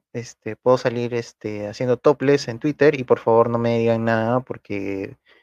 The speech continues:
este, lo hago por mí misma", obviamente. No porque, no porque quiero más seguidores, ¿ah? Por si acaso, no lo, no lo hago por eso, sino porque lo hago por mí misma, es mi libera-, libertad. No, no me insultes, por favor,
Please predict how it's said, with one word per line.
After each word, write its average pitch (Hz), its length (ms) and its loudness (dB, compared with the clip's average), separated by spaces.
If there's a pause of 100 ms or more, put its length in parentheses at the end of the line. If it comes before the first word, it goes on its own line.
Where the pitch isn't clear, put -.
(260)
este, 107 520 -6
lo 110 120 6
hago 117 160 8
por 120 160 4
mí 113 120 2
misma", 104 480 -4 (360)
obviamente. 104 520 -2 (1900)
No 131 120 4
porque, 160 320 4
no 131 160 4
porque 160 260 4
quiero 143 400 6
más 120 160 0
seguidores, 113 500 2
¿ah? 113 120 -10
Por 110 120 -8
si - 100 -12
acaso, - 260 -12
no 113 100 -10
lo, 117 220 0
no 123 200 -2
lo 123 100 4
hago 117 140 4
por 113 140 -4
eso, - 140 -18 (160)
sino 117 240 -4
porque 156 340 -2 (600)
lo 117 80 0
hago 117 60 -2
por 104 200 -4
mí 107 100 -6
misma, 107 340 -8
es 101 80 -14
mi 120 140 -6
libera-, 110 500 -10
libertad. 123 540 -4 (3500)
No, 156 140 4
no 120 100 2
me 180 80 2
insultes, 147 320 -2
por - 160 -12
favor, 135 280 0